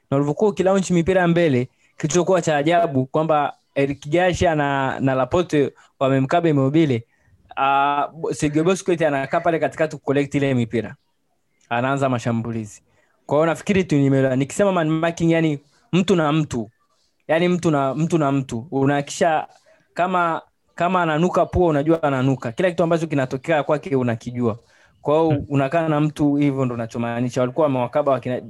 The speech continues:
Speaker 1: Pedri amekaa na Jorginho, ah, Verratti amekaa na Koke. Kwa hiyo walikuwa mapacha wao. Na ukija kwa Uhispania nayo, Uhispania wakati walikuwa wanaanza mashambulizi,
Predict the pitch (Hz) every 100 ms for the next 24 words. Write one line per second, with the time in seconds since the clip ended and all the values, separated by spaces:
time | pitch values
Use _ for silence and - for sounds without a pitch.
0 | - 185 190 175 143 135 151 147 127 131
1 | 139 175 165 160 _ _ _ - 131 131
2 | 123 139 160 151 127 120 135 117 - 113
3 | - _ _ _ _ - 151 147 - 151
4 | 127 120 - 120 107 - - 143 151 233
5 | 240 214 196 175 175 - 220 214 202 208
6 | 202 180 151 - _ _ 151 143 208 220
7 | 196 196 202 175 208 185 185 196 190 160
8 | 160 156 175 180 127